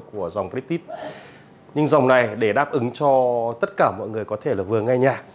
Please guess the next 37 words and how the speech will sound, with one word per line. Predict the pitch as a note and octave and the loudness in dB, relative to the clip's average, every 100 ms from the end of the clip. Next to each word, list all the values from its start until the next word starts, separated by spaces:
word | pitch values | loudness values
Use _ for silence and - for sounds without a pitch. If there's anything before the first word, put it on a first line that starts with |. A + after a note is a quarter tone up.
| - | -12
vừa | A2 G2+ G2+ - | -6 -4 -4 -6
ứng | B2+ | -6
dụng | D3 A3 - - | -2 -2 -4 -10
trong | A#2+ G#2+ G#2+ G#2 - | -8 -8 -10 -12 -8
công | A#2 A2+ | -4 -2
nghệ | B2 - | -4 -6
là | F2+ E2+ D#2 - - - - | -12 -14 -14 -20 -20 -10 -2
làm | A2 G#2 | 0 2
nhạc. | A2+ - - - - - - - - | -2 -4 -16 -20 -20 -20 -20 -20 -6
Nên | B2 A#2+ | -4 -2
dòng | A2+ G#2 | -2 0
Tannoy | B2+ B2 A#2+ | 0 2 0
đã | G#2 | 0
đưa | B2 | -2
một | A#2 G2+ | -4 -4
dòng | G#2 F2+ | -6 -6
sản | F2+ | -8
phẩm | A2 F2+ | -6 -6
này | E2+ | -4
ra | G2+ G#2 F2+ - - - - - - - | -2 -2 -4 -16 -20 -20 -20 -20 -20 -12
để | G2 | -10
phục | - G#2 | -8 -6
vụ | A#2+ G2+ | -6 -4
cho | B2 | -2
các | C3+ - | -2 -4
quý | A2+ | -6
vị. | G#2 C3+ - G#2+ | -4 -8 -8 -6
Và | G#2 | -4
chúng | A2 A2 | -4 -2
ta | C3+ B2 | 0 0
cùng | - A#2+ | 0 -2
xem | - D3 | 2 0
xem, | C#3 D3 B2+ G2 - - - - - - - - | 0 -2 -2 -8 -20 -20 -20 -20 -20 -20 -20 -14
à, | G2 F#2 | -10 -6
dòng, | F#2 G#2 G2+ | -4 -4 -2
à, | G#2 G2 F#2 F#2 | -4 -2 -4 -2
này | G2 | 0